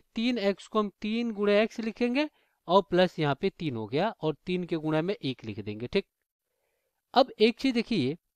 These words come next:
यहाँ पे अगर हम क्या करें, देखिए दो दो पद का समूह बनाएंगे, ये दो पद हो गया और ये दो पद हो गया। अब इसमें हम क्या करेंगे,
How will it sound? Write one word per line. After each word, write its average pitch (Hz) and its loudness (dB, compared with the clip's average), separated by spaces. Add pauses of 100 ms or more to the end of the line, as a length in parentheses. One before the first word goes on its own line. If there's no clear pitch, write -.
(720)
यहाँ 175 2
पे - 0
अगर 202 0
हम 214 2
क्या 123 2
करें, 156 0 (460)
देखिए 135 -4 (120)
दो 202 0
दो 262 2
पद 214 2
का 202 0
समूह 143 -4
बनाएंगे, 110 -4
ये 175 0
दो 185 0
पद 202 -2
हो 233 2
गया 262 2 (340)
और 143 -4
ये 143 0
दो 127 -4
पद 107 -10
हो 104 -10
गया। 104 -14 (360)
अब 226 4
इसमें 254 0
हम 254 0
क्या 180 6
करेंगे, 185 0